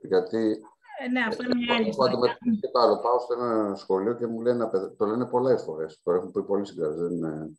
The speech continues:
Speaker 1: κομίζω πλάφκα στην Αθήνα.
Speaker 2: Μμμ.
Speaker 1: Ε, μου λέει, «Γιατί δεν μας τα χαρίζετε τα βιβλία σας;» Λέω, «Μάλιστα, ωραία. Να σε ρωτήσω», λέω, «εγώ κάτι;» Μου λέει, «Ναι, τι δουλειά κάνει ο μπαμπάς σου;» Μου λέει, «Υδραυλικός». Ωραία, λέω, Κοίτα να δεις.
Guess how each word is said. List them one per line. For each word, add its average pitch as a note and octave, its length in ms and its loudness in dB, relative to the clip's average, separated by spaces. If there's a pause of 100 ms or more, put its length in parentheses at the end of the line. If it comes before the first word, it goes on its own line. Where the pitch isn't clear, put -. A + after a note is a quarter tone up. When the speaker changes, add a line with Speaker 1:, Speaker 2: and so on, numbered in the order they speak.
(140)
Speaker 1:
κομίζω F#2+ 380 0
πλάφκα F2 380 -2
στην D#2+ 200 -8
Αθήνα. D#2+ 560 -8 (300)
Speaker 2:
Μμμ. F#3+ 340 -6
Speaker 1:
Ε, - 40 -2
μου A2 140 0
λέει, D3 300 4
«Γιατί C#3 160 2
δεν F3 100 -2
μας F#3 140 -4
τα A#2+ 100 -2
χαρίζετε F2 400 0
τα E2+ 140 0
βιβλία E2 240 -2
σας;» A#2+ 320 -8 (580)
Λέω, C#3 120 2
«Μάλιστα, G2+ 340 0
ωραία. G#2 440 2
Να G#2 220 -4
σε A2+ 140 0
ρωτήσω», G#2 300 0
λέω, G#2 160 0
«εγώ A2+ 200 4
κάτι;» A#2+ 260 -4
Μου B2 140 -8
λέει, D#3 160 -6
«Ναι, G#2+ 240 -4
τι C#3 100 -6
δουλειά C3+ 200 2
κάνει F#2 140 2
ο - 20 0
μπαμπάς F2+ 360 0
σου;» B2 100 -8
Μου B2+ 60 -4
λέει, C3 120 0
«Υδραυλικός». A#2 600 -4
Ωραία, G2 320 0
λέω, - 120 -10
Κοίτα F#2 220 0
να F2 100 -2
δεις. B2 220 -6